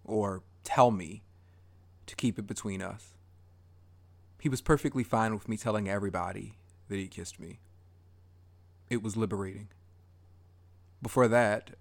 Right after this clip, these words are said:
I always felt guilty about my experiences. Never ashamed of who I was, but guilty for having done this because these guys never wanted anyone to know.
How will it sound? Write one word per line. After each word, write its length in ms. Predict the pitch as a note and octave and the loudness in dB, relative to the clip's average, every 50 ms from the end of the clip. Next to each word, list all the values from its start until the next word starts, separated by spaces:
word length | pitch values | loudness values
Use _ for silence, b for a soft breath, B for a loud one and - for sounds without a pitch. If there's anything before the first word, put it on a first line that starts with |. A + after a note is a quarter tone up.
| - - | -6 -2
I 100 | G#2+ G#2+ | 0 2
always 360 | G#2+ G#2+ A2 A2 A2 A2 - | 4 4 4 2 0 -2 0
felt 240 | - A2+ G#2+ G#2+ F#2+ | 0 0 0 0 0
guilty 480 | A2 G#2+ G#2+ G#2 - G#2 G#2 A2 A2 - - - - - - - - - - - - - - - - - - | -2 -4 -4 -4 -6 -10 -10 -10 -14 -18 -20 -20 -20 -20 -20 -20 -20 -20 -20 -20 -20 -20 -20 -20 -20 -20 -10
about 260 | - A2 G2 G#2+ G2+ G2 | -8 -2 0 0 0 2
my 140 | G2+ G2 | 0 -2
experiences. 920 | G2 G#2 - - - G2 F#2+ G2+ G2+ - A#2 A2+ - - - B2 - - - - - - - - - - - - - - | -2 -4 -8 -8 -6 -6 -6 -4 -6 -8 -8 -10 -14 -14 -16 -18 -18 -20 -20 -20 -20 -20 -20 -20 -20 -20 -20 -20 -14 -2
Never 260 | - C3+ D#3+ D#3+ D3+ C3 | 4 6 6 8 6 4
ashamed 340 | A#2+ - - B2 A2+ A2 | 2 2 0 0 0 0
of 80 | A#2 A2 | -2 -2
who 120 | - A2 | 0 0
I 120 | G2+ F#2 F#2 | 0 0 0
was, 600 | F#2+ F#2 G2+ A2+ A2+ A2 G2+ F#2+ G2 G2 F#2+ F#2 | -2 0 2 4 4 4 4 2 -2 -4 -6 -8
but 240 | - G#2 G2 G#2+ - - b b b b b b b b - - - - - - - - - G#2+ | -6 -6 -6 -6 -8 -10 b b b b b b b b -20 -20 -20 -20 -20 -20 -20 -18 -14 -4
guilty 480 | F#2+ C3+ C#3+ C#3+ C#3+ - B2 G#2+ G2+ | 4 6 6 6 4 2 -2 -2 -2
for 200 | G2+ - - A2+ | -2 -4 -6 -4
having 300 | A2+ G#2+ G#2 G#2 G#2 G#2 | -2 0 0 0 0 -2
done 240 | G2 G#2 G#2 G#2 G2+ | -2 0 0 -2 -2
this 420 | F#2+ F#2 F#2+ - - - - - - - - - - - - - - | -4 -6 -8 -10 -10 -12 -14 -16 -18 -20 -20 -20 -20 -20 -20 -16 -8
because 680 | G#2+ A#2 A2+ - B2 G#2+ G2+ G2 G2+ G2 F#2+ G2+ - - | -6 -6 -4 -2 -2 0 0 0 -2 -4 -6 -12 -14 -8
these 200 | - A2 G#2+ G#2 | -4 -4 -4 -2
guys 340 | G2+ G#2 G2 F#2+ G2 G2+ G2 | -2 0 0 0 0 0 -2
never 240 | G#2 G#2 G#2 F#2 G2+ | -4 -4 -4 -4 -4
wanted 280 | F#2 G2+ G2 G2+ F#2+ G2+ | -4 -4 -6 -4 -6 -6
anyone 400 | G2 F#2+ G2 G2 G2 G2 F#2+ F#2 | -6 -6 -8 -8 -8 -10 -10 -10
to 140 | - - | -10 -10
know. 300 | G2+ G2 G2 F#2+ F#2+ - | -8 -8 -8 -10 -10 -12